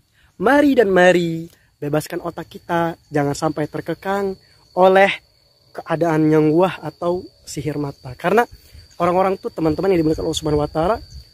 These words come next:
melihat sesuatu itu dengan sesuatu yang merendahkan dirinya sendiri ter-, terkadang gitu ya. Wah,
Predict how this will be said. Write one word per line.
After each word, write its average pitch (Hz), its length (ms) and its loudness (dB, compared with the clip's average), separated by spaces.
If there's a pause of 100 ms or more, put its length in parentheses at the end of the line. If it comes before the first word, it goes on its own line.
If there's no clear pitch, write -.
(140)
melihat 156 260 2
sesuatu 160 400 -2
itu 233 400 -4 (960)
dengan 160 240 4
sesuatu 170 460 0
yang 170 460 2 (120)
merendahkan 165 480 -4
dirinya 165 320 0
sendiri 175 320 -6
ter-, 143 320 -12
terkadang 139 480 -8
gitu 131 160 -14
ya. - 20 -20 (520)
Wah, 247 420 2